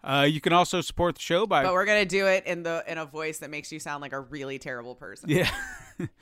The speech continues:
Speaker 1: So do it anyway, and let's see, see what happens. You don't have to use a, use an alias if you want.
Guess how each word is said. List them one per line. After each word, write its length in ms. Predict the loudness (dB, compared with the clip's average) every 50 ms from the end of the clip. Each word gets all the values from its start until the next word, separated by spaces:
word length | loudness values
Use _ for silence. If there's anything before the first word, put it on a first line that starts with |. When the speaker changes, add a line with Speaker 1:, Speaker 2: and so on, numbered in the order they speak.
| -20 _ _
Speaker 1:
So 180 | -4 0 0 0
do 240 | 0 2 4 6 8
it 100 | 8 8
anyway, 440 | 8 6 6 4 4 4 4 4
and 80 | 4 2
let's 160 | 2 0 -2
see, 160 | -4 -4 -4
see 500 | -4 -6 -10 -16 _ -18 -10 -6 -4 -2
what 140 | -2 -2 -2
happens. 340 | -4 -4 -4 -6 -6 -4 -2
You 80 | -2 -2
don't 80 | 0
have 180 | 0 -2 -2 -2
to 420 | -2 -2 -2 -2 -4 -8 -10 -16 -20 -20 _ -20 -20 _ _ _ _ _ _ -18
use 400 | -16 -12 -8 -4 -4 -2 2 2
a, 120 | 2 2
use 220 | 2 0 -4 -4 -4
an 100 | -4 -2
alias 440 | 0 0 0 0 0 -2 -4 -6 -8
if 120 | -12 -12 -14
you 80 | -12
want. 240 | -10 -10 -10 -12